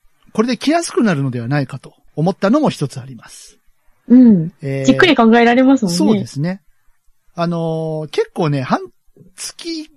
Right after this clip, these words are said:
Speaker 1: に一回だと、送るの忘れてたわっていう声が、
Speaker 2: <laughs>
Speaker 1: ちらほらあるんですよ。
Speaker 2: ちらほら。
Speaker 1: うん、ちらほら。なので、まあ、これを機にちょっと変えていこうかなと思いまして。で、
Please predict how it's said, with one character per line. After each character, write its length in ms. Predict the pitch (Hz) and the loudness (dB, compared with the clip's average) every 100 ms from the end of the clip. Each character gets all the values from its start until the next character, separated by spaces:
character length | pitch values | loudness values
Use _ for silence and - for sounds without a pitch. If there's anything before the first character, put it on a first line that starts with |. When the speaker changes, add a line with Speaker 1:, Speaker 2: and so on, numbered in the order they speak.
| - | -8
Speaker 1:
に 220 | 190 160 | -4 -4
一 100 | 135 _ | -6 _
回 200 | - 180 | 0 2
だ 140 | 175 160 | 0 -2
と、 380 | 151 135 120 - _ - _ _ - | -4 -4 -6 -10 _ -20 _ _ -4
送 320 | 208 - 381 | -4 0 2
る 100 | 381 | 2
の 100 | 269 | 2
忘 280 | 156 147 294 | 2 0 -2
れ 120 | 359 | 0
て 140 | 370 | 0
た 140 | 285 170 | 2 0
わ 80 | 131 | 0
っ 100 | - _ - | -6 _ -8
て 80 | 139 | -4
い 120 | 123 | -4
う 60 | 120 | -4
声 300 | - 147 117 | -2 -2 -2
が、 360 | 123 123 156 _ _ _ _ _ - | -8 -8 -12 _ _ _ _ _ 2
Speaker 2:
<laughs> 540 | 240 226 - - - | 2 0 -6 -18 -14
Speaker 1:
ち 180 | - 359 | -6 -2
ら 100 | 311 | 0
ほ 160 | 240 | 2
ら 120 | 240 165 | 4 4
あ 60 | |
る 120 | 160 | 2
ん 40 | 135 | -2
で 100 | 123 | -6
す 180 | - 151 | -14 -20
よ。 120 | _ _ _ _ - 539 523 | _ _ _ _ -6 -4 -4
Speaker 2:
ち 120 | - | -2
ら 120 | 294 247 | 0 2
ほ 100 | 233 | 2
ら。 220 | 208 - _ - - 151 | 0 -4 _ -20 -18 -10
Speaker 1:
う 120 | 135 | -8
ん、 80 | 117 | -8
ち 140 | - | -6
ら 120 | 165 127 | -4 -6
ほ 140 | 135 | -10
ら。 160 | 104 - _ - - - - | -14 -18 _ -20 -20 -12 -6
な 120 | 262 | -4
の 160 | 190 | -4
で、 360 | 110 143 139 156 _ - | -2 -2 -2 -6 _ -10
ま 120 | 190 | -8
あ、 80 | 151 _ _ _ - | -8 _ _ _ -4
こ 120 | 190 | 0
れ 80 | 240 | 2
を 100 | 277 | 0
機 140 | 320 | -4
に 100 | 302 | -2
ち 100 | 170 | -4
ょ 40 | |
っ 20 | 160 | -6
と 280 | - 120 - _ _ - | -8 -14 -16 _ _ -6
変 120 | 165 | -2
え 40 | 190 | 0
て 100 | 220 | -2
い 60 | |
こ 140 | 214 247 | -4 -6
う 20 | |
か 140 | - | -8
な 140 | 117 110 | -12 -14
と 140 | - - _ _ _ _ - | -20 -20 _ _ _ _ -14
思 160 | 120 | -10
い 60 | 117 | -10
ま 140 | 113 | -12
し 80 | 113 | -16
て。 100 | - | -14
で、 240 | 151 202 | -6 -6